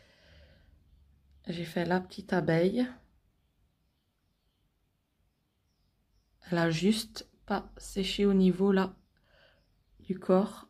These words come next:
Mais c'est pas grave, je vais la rattraper avec une petite lime et tout. Alors même, ça fait son, ça fait son charme. Je vais la laisser sans le moule, catalysée pour, euh,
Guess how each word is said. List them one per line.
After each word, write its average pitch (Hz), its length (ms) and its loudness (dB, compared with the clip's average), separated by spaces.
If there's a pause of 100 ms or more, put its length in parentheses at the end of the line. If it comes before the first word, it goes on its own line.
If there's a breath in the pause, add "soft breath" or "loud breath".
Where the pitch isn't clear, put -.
Mais 185 140 4
c'est 185 160 -2
pas 175 140 4
grave, 175 260 4
je 190 120 6
vais 165 460 4
la 175 160 6
rattraper 165 640 2 (640 soft breath)
avec 175 300 -2
une 175 180 2
petite - 440 -4
lime 196 280 6
et 190 80 4
tout. 202 240 4
Alors 170 240 4
même, 190 240 6
ça 196 160 0
fait 202 180 0
son, 190 480 4
ça 190 180 -2
fait 190 120 0
son 190 180 0
charme. 185 560 2 (720 loud breath)
Je 185 80 -6
vais 214 80 10
la 220 140 12
laisser 220 300 6
sans 233 180 4
le 226 140 8
moule, 233 400 8 (100)
catalysée 220 640 8
pour, 220 260 2
euh, 190 240 6